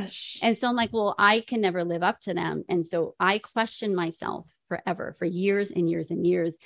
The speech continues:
Speaker 2: And it was one day when I was at, um, the kids were doing this homeschool, um, skating. It was ice skating. And I just sat there. Again, I was big and pregnant. I'm sitting there thinking, like, "These ladies are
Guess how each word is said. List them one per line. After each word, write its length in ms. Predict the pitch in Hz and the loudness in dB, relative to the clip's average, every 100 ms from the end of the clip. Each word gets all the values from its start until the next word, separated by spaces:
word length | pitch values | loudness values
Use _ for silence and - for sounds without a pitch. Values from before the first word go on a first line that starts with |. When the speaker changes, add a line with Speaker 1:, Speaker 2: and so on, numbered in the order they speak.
| - - - | -20 -18 2
Speaker 2:
And 120 | 196 | 4
it 80 | 185 | 4
was 160 | 185 175 | 0 2
one 300 | 185 208 233 | 4 4 4
day 440 | 208 185 175 175 _ | 4 4 2 -2 _
when 180 | - 180 | 0 2
I 120 | 165 165 | 4 2
was 160 | 165 - | 0 0
at, 200 | 170 165 - | -2 -2 -2
um, 340 | 165 156 160 196 | -4 -4 -6 -6
the 80 | |
kids 280 | 165 180 175 | -4 -2 -2
were 100 | 165 | -2
doing 200 | 165 165 | 0 0
this 160 | 165 - | -2 -2
homeschool, 680 | 185 165 - - 165 165 - | 0 0 -2 -2 0 -2 -4
um, 420 | 170 165 - 170 143 _ - - - _ _ | -4 -4 -4 -8 -10 _ -20 -20 -20 _ _
skating. 580 | _ 190 175 139 - 190 | _ 2 4 0 -4 -6
It 60 | - | -4
was 120 | 160 | -2
ice 220 | - 160 | 0 -2
skating. 480 | - 170 160 - - - | -6 -6 -4 -6 -8 -4
And 120 | 170 | 0
I 80 | 165 | 0
just 220 | 175 190 | -2 -4
sat 220 | - - 165 | -2 -2 0
there. 140 | 165 | -2
Again, 220 | 160 175 | 0 0
I 100 | 170 | 0
was 120 | 156 - _ | -6 -10 _
big 160 | 165 180 | -4 -2
and 100 | 170 | -4
pregnant. 380 | - 165 156 156 | -6 -6 -4 -4
I'm 120 | 156 | -6
sitting 340 | - 180 170 | -4 0 2
there 180 | 170 156 | 2 -2
thinking, 380 | 160 165 165 160 | -2 -4 -2 -2
like, 220 | 175 165 | -4 -4
"These 160 | 170 165 | -6 -2
ladies 420 | 180 190 170 165 | -2 0 -2 -4
are 340 | - - - | -10 -8 -8